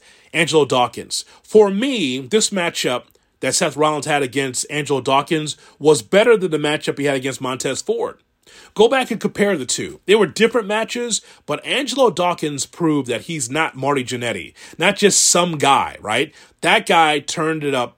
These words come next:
big time. Seth Rollins gave him a lot in this matchup, and he's, and I, pretty much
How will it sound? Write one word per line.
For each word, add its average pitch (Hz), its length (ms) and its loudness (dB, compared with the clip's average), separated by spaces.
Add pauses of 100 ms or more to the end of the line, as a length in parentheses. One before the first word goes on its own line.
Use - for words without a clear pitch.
(140)
big 165 220 0
time. 85 380 -8 (280)
Seth 175 300 2
Rollins 165 320 2
gave 151 180 -2
him 143 140 -4
a 113 60 -4
lot 123 280 2
in 107 100 -12
this 110 200 -4
matchup, 95 500 -8
and 110 120 -10
he's, 131 200 -10
and 120 140 -8
I, 117 180 -10
pretty 190 220 -2
much 170 400 0